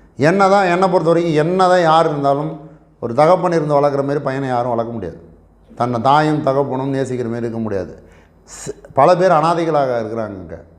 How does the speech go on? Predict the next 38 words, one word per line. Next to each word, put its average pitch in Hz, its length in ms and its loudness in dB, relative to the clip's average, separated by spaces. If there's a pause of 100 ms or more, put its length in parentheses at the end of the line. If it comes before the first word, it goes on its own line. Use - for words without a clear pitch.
(340)
அவங்களாம் 123 360 -2
ரொம்ப 131 300 0
வந்து 120 400 -4
நான் 107 200 -6
பார்க்கும்போது 113 360 -2
ரொம்ப 117 220 -6
மனம் 110 360 -4
உருகுவேன். 80 560 -12
என்னன்னா, 101 280 -8
இவங்களுக்கெல்லாம் 107 440 -4
என்ன 107 180 -6
பண்ண 95 180 -8
முடியும்னு 87 400 -10
யோசிப்பேன். 85 420 -16
அப்படி 160 420 0
பண்ண 139 280 -2
முடியும், 151 280 -2
பண்ண 139 220 -4
முடியும்னு 131 500 -4
யோசிச்சு, - 200 -8
யோசிச்சு 110 340 -6
தான் 135 260 -2 (640)
நாங்க 107 400 -4
இங்க, 101 200 -6
நான் 110 260 -2
என்ன 104 200 -6
பண்ண 110 200 -4
போறேன்னா, 113 380 -6
கட்சி, - 680 -8 (280)
ஆட்சி, 113 680 -4
இதெல்லாம் 101 360 -6
என்னன்னா, 110 440 -8
ஏழை 139 300 2
எளியவர்களுக்கு 110 400 -4
நிச்சயமாக 131 840 -4 (240)
பிரயோஜனமா 117 420 -4
இருக்கணும் 87 400 -10
அப்படின்னு 80 220 -12